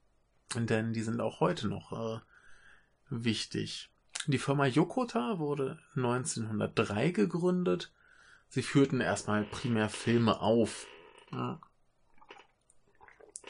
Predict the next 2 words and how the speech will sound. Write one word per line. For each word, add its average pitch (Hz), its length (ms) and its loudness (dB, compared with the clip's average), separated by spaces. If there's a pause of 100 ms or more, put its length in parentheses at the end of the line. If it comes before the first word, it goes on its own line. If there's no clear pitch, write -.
(1000)
Der, 113 1000 4
äh, - 160 -18